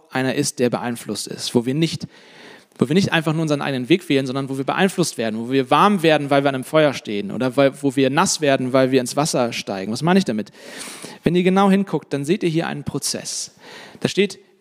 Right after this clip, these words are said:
der Mensch, der nicht folgt dem Rat der Gottlosen, und eigentlich wörtlich ist das zu lesen, der nicht geht auf dem, der, der nicht geht nach dem Rat der Gottlosen. Und dann gibt's eine Steigerung,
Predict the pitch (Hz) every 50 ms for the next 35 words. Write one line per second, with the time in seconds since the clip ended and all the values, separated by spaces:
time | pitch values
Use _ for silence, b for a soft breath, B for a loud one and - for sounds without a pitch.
0 | _ _ _ _ - 139 151 180 214 240 - - 196 175 180 208 262 - - -
1 | - - 196 190 208 202 - - 165 165 165 156 - 156 160 180 180 - 175 156
2 | - 131 127 - 123 123 123 127 123 131 131 143 170 - - - - _ _ _
3 | B B B B B B B B - - 147 180 214 220 190 131 - - - 147
4 | 156 202 226 - 214 190 - 185 196 180 - 185 170 - - - - _ - 170
5 | 165 170 180 175 160 170 165 156 b b b b b - 156 156 180 220 226 -
6 | - - - _ _ _ - 139 127 - 185 202 202 160 123 - - - - _
7 | _ _ _ 156 147 - 147 135 131 127 - - _ _ b b b b b b
8 | b b b - - - 139 143 139 147 160 156 175 196 - - - - 208 226
9 | 220 220 160 151 139 - 147 139 127 120 117 117 - 107 - 104 - - - 104
10 | 110 120 - 151 185 - - B B B B B B - 156 165 185 220 - -
11 | 190 - - - 196 185 202 170 139 147 - 101 117 160